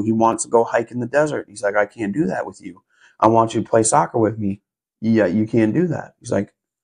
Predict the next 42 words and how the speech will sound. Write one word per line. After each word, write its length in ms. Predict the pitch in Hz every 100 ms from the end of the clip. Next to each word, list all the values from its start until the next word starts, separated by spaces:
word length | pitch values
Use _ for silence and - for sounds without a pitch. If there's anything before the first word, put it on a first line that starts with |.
| _ _
"I'm 160 | 113 113
never 220 | 123 131
gonna 200 | 123 117
have 320 | 117 127 117
that. 320 | 110 110 101 - _ _ _ -
I'll 80 | 104
never 220 | 117 127
have 220 | 131 113
that." 240 | 101 - _ _ _ _ _ _ _ _
This 260 | 98 110 -
summer, 480 | 110 113 117 123 _ _ _
we 120 | 104
did 160 | 104 101
an 140 | 101
adults 340 | 98 101 104 -
versus 320 | - 98 -
kids 300 | - 104 107
soccer 340 | 107 101 104
game, 420 | 107 104 107 117 - _ _
and 80 | 98
I 120 | 104
ran 320 | 104 110 107
from 240 | 107 104 101
one 300 | 104 110 113
end 200 | 117 117
to 100 | 110
the 160 | 104 110
other. 300 | 110 104 - - -
We, 240 | 117 120 -
we 140 | 120
go 160 | 120 120
to 100 | 113
the 100 | 110
middle 280 | 107 110 107
of 60 |
this 100 | 98
field. 220 | - 107
I'll 60 | 98
tell 140 | 104
you 80 | 104
this 160 | 101 101
story. 300 | 104 92